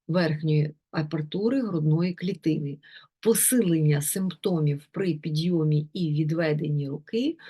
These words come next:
дає змогу нам все ж таки підтвердити саме це ураження. Буває при синдромі верхньої апертури грудної клітини, при грижі м-, міжхребцевого диску, але менш імовірно,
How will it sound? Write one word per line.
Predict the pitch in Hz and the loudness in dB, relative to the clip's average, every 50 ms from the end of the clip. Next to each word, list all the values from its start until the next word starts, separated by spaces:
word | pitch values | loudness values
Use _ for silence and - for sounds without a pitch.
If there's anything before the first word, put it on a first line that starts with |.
| - _ _ - | -20 _ _ -8
дає | - 165 170 165 160 175 175 160 135 139 147 151 _ _ _ _ | -4 -2 -2 -2 0 0 0 0 0 -2 -6 -10 _ _ _ _
змогу | - 147 165 175 180 196 214 220 277 339 - - _ _ _ - | -6 -2 0 2 2 2 2 0 -2 -4 -6 -8 _ _ _ -6
нам | 165 175 175 165 156 151 147 151 - - | -2 0 0 0 0 0 -2 -2 -4 -8
все | - - - 160 | -8 -6 -4 -4
ж | 151 151 - | -4 -4 -6
таки | - 151 - 156 | -8 -6 -6 -8
підтвердити | 151 - 160 156 - 151 156 156 151 151 151 190 214 214 - 269 277 277 - - - _ | -8 -8 -10 -8 -4 -2 0 0 2 2 0 0 -2 -2 -4 -4 -6 -6 -8 -18 -16 _
саме | - - - 160 160 170 196 214 | -6 -2 -2 0 2 2 2 0
це | 208 - - 156 156 | 0 0 0 0 0
ураження. | - - - 190 175 143 - - - 151 - - - - - - _ _ _ - - - _ _ | 0 0 -2 0 0 -2 -2 -4 -6 -8 -8 -8 -8 -10 -10 -14 _ _ _ -20 -20 -20 _ _
Буває | - 170 190 226 214 208 180 156 151 156 | 0 2 4 4 4 4 4 2 2 0
при | 156 151 185 190 180 | -2 -2 -2 -2 -2
синдромі | 170 - 196 190 185 185 185 180 170 165 170 | -2 -2 0 0 2 2 2 2 2 2 2
верхньої | 165 180 165 - 151 - 170 165 160 160 | 2 0 0 -2 -4 -4 -4 -4 -4 -4
апертури | 165 160 - 180 170 160 170 156 156 156 160 | -6 -6 -6 -6 -6 -4 -2 0 0 0 0
грудної | 156 156 170 156 165 151 151 151 151 | 0 0 -2 0 0 0 2 0 0
клітини, | 151 180 196 214 - - 277 302 311 339 349 - - - - - - _ _ | -2 -6 -10 -8 -4 -2 0 0 0 -2 -4 -6 -12 -20 -20 -20 -20 _ _
при | - 190 196 190 175 - - | -4 -2 0 0 -2 -2 -2
грижі | 175 151 208 233 214 190 160 151 151 170 156 143 147 - - - - - | -2 0 0 2 2 2 0 0 -2 -2 -2 -2 -4 -6 -12 -20 -10 -4
м-, | 180 185 190 - | -2 -2 -2 -2
міжхребцевого | - 202 208 180 - - - 170 165 160 - - - 165 151 143 147 143 160 156 | -2 -2 -2 -2 -2 -4 -4 -6 -6 -6 -6 -6 -4 -4 -2 -2 -2 -2 -2 -2
диску, | 156 180 196 190 - - - - - - | -2 -2 -4 -6 -6 -2 -2 -2 -2 0
але | - 185 180 175 175 170 | -2 0 0 2 2 2
менш | 170 175 180 180 170 156 156 165 - - - | 4 4 4 4 2 2 0 0 -2 -6 -4
імовірно, | 214 214 214 226 240 240 247 262 277 269 277 294 311 320 | -4 -2 -2 -2 -2 -2 -2 -2 -2 -2 -2 -2 -4 -6